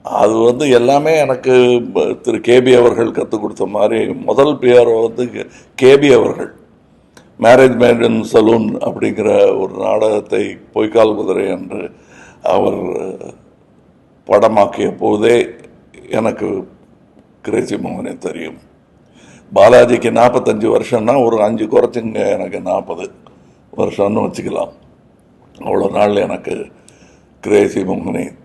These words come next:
தெரியும் என்பதை விட உணர்ந்தோம், இருவரும் ஒருவரை ஒருவர் உணர்ந்தோம் என்பதுதான் உண்மை. கிரேசி மோகனை வச்சு தொடர்ச்சியா இத்தனை படம்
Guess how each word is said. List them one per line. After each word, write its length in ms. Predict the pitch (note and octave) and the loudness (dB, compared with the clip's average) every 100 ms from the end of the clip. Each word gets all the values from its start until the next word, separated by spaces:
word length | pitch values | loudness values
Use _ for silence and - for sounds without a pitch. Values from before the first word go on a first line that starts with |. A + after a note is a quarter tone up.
| _ _ _ _ _ | _ _ _ _ _
தெரியும் 500 | - A#2+ B2+ B2+ A#2+ - - | 0 0 2 0 -2 -8 -8
என்பதை 420 | - G#2+ G#2 G2+ F#2 | -6 -2 0 0 0
விட 220 | F#2+ G#2 G#2+ G2 - - _ _ _ G#2 | -2 0 2 0 -4 -20 _ _ _ -4
உணர்ந்தோம், 800 | A2+ C#3+ D#3 D3 C3 C3 B2 A2 - - _ _ _ - | 2 4 4 2 4 4 4 2 -12 -20 _ _ _ -12
இருவரும் 680 | - A2 A2+ G#2+ G#2+ - | -4 -2 2 2 0 -4
ஒருவரை 440 | G2+ G#2+ G#2+ G#2+ G#2 | -4 -2 0 2 0
ஒருவர் 380 | - - - G#2+ G#2 | -2 -6 -4 -2 -2
உணர்ந்தோம் 600 | G#2+ A2 G#2+ G#2+ - G2+ - | -2 -2 -2 -4 -6 -8 -14
என்பதுதான் 720 | B2+ - F#2+ E2 - G2 G#2 - - - | -14 -10 -10 -10 -8 -8 -8 -14 -20 -18
உண்மை. 360 | F#2+ - - - - _ _ _ _ _ _ _ _ - | -16 -12 -12 -12 -20 _ _ _ _ _ _ _ _ -6
கிரேசி 380 | G#2+ B2 B2+ | 0 2 2
மோகனை 420 | B2+ A#2 A2+ G#2+ G#2+ | 0 2 2 0 -2
வச்சு 280 | A2 C3 | -2 -4
தொடர்ச்சியா 640 | B2 A2 G2+ G#2 - A#2+ B2 | -2 -2 -2 -6 0 4 6
இத்தனை 420 | A2 G2+ A2 G#2 F#2+ | 4 0 -4 -2 -2
படம் 440 | G2+ G#2 A2 | -2 0 -2